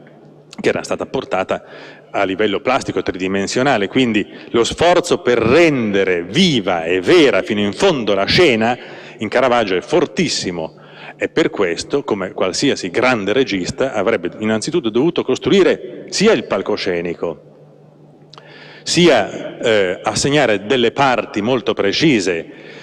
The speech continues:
nell'azione mimica alle persone,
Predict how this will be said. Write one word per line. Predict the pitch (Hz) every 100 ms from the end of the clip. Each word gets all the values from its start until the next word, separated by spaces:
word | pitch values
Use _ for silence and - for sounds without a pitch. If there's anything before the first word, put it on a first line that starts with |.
| - -
nell'azione | 110 107 - 151 131
mimica | 143 143 107 98 - 98 90 -
alle | 110 107 101 92 90 - - - -
persone, | 107 101 143 110 98 -